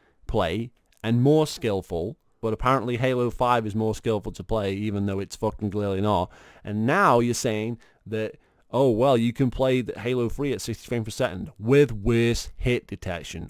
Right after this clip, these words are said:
which has been fucking exposed already. I would have thought you'd know about this. What are you talking about? You just complained about Reach's hit detection. You complained about Reach's headshots. You complained about the D M R and getting headshots. And yet the hit detection for the B R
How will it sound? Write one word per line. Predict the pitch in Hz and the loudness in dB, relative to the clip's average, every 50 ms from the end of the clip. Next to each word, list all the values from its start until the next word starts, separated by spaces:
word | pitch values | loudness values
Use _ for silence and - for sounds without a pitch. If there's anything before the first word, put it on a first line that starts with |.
| - _ | -10 _
which | - 123 117 - | -4 -4 -2 -2
has | 123 117 | -2 0
been | 139 139 135 135 - _ _ | 0 0 0 0 -4 _ _
fucking | - - 151 143 - 156 147 139 135 131 - _ _ _ - | -2 0 0 0 0 -2 0 0 0 -2 -4 _ _ _ -16
exposed | 110 - - - - 151 175 208 196 120 - - - | -14 -12 -8 -2 2 4 4 6 6 4 2 2 0
already. | 101 110 135 160 160 113 - - - _ _ _ _ _ _ _ _ _ _ _ _ _ _ _ _ _ _ | 0 2 2 2 0 -2 -6 -12 -16 _ _ _ _ _ _ _ _ _ _ _ _ _ _ _ _ _ _
I | - 113 | 4 6
would | 143 160 175 | 6 6 6
have | 170 | 4
thought | - 175 175 180 - | 2 2 0 0 0
you'd | 165 165 147 | -2 -2 0
know | 156 160 180 | 2 2 4
about | 190 170 143 127 117 - - | 4 4 4 2 2 0 -2
this. | 90 - - - - - - - | -6 -8 -10 -10 -14 -14 -12 -6
What | 127 139 160 | -2 0 0
are | 180 175 | 0 0
you | 165 | -2
talking | 156 - 160 170 175 - - 165 151 | 2 4 4 4 4 4 2 0 0
about? | 123 110 95 82 - - _ _ _ - | 0 0 0 -2 -4 -8 _ _ _ -6
You | 131 139 | -6 -6
just | 135 170 180 - - | -4 -4 -6 -6 -4
complained | - 190 165 - - 180 180 185 185 170 143 | -4 -4 -2 0 0 2 2 2 2 2 2
about | 131 - 127 127 | 2 4 4 4
Reach's | 92 117 135 156 156 - - 139 - | 4 2 -2 -2 -2 -4 -10 -6 0
hit | 165 156 143 | 0 0 0
detection. | - 139 - - 139 101 73 98 - - 98 90 92 | 0 -4 -6 -4 -4 -4 -4 -6 -6 -6 -4 -4 -4
You | 101 | -6
complained | 101 113 117 127 127 - 151 151 160 165 | -8 -8 -4 -4 -2 0 0 0 0 0
about | 160 131 131 120 113 120 | 0 0 0 0 0 2
Reach's | 127 143 135 127 - 139 120 | 0 0 0 -2 -4 -4 0
headshots. | 139 123 135 120 - 113 90 - - | 0 0 0 0 -2 -4 -4 -4 -4
You | 120 117 | -4 -4
complained | 110 - 160 156 165 170 | -2 -2 -2 0 0 2
about | 165 156 143 104 | 4 2 2 2
the | 120 | 0
D | 131 127 139 135 | 0 2 2 2
M | 127 127 131 | 2 2 2
R | 131 139 135 117 | 2 2 2 2
and | 107 101 | 0 0
getting | 110 101 87 104 | -2 -2 -4 -2
headshots. | 104 110 120 117 - 107 95 78 - - - - - - - - - - | -2 -2 -4 -2 -2 -2 -2 -2 -4 -8 -20 -20 -20 -20 -20 -20 -12 -6
And | 123 127 131 127 | -2 0 2 2
yet | 131 127 - - | 2 2 0 0
the | 120 127 117 | 0 0 2
hit | 120 139 143 | 2 2 2
detection | - 127 - 143 127 98 - - - 117 117 101 | 0 -2 -2 0 -2 -2 -2 -2 -2 -2 -2 -2
for | - - 120 113 | -4 -4 -4 -2
the | 110 110 | -2 -2
B | 98 95 120 117 117 | 0 0 2 2 4
R | 110 110 110 107 107 101 | 6 6 6 6 4 2